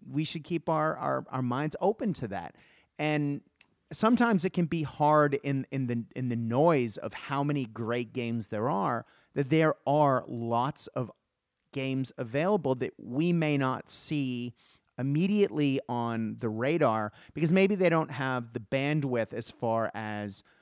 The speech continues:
critical mass of fans talking about it online or advertising budget in big magazines or, um, through Facebook or,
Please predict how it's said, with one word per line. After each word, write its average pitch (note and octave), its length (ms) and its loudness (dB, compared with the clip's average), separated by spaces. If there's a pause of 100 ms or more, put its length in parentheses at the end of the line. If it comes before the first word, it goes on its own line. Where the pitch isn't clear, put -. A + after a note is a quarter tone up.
(220)
critical E3 340 2
mass B2+ 300 -2
of A#2 100 -8
fans B2+ 440 -2
talking A#2 400 -4
about G2+ 260 -4
it G2 80 -8
online F#2+ 560 -8
or A2+ 320 0 (100)
advertising A2+ 800 -4
budget G#2 340 -6
in G2+ 120 -10
big G2 200 -8
magazines G2+ 840 -8
or, G2+ 640 -4
um, F2+ 440 -12
through C3 160 -4
Facebook A2 460 -6 (180)
or, G#2 540 -4